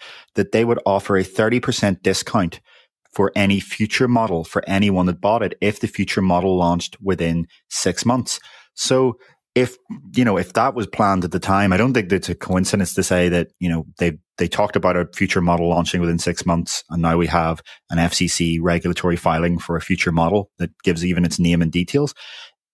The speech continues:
If they're able to launch pre-orders for this thing in November and, or December, or even as early as October, and then ship it in at the start of the year,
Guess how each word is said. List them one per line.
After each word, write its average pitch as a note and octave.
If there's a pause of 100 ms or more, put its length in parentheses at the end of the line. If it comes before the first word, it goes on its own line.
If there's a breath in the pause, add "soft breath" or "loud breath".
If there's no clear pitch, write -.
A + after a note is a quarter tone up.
(140)
If B2
they're D3
able C3
to G#2+ (480 loud breath)
launch G#2
pre-orders G#2
for -
this G#2
thing A2+
in F2+
November F#2
and, F2
or F#2
December, G#2+ (280 loud breath)
or E2+
even F#2+
as G2
early G2
as F#2+
October, G2+
and F#2
then F2+
ship -
it G2+
in F#2+
at F2
the F#2+
start F#2+
of F#2
the F2
year, G#2+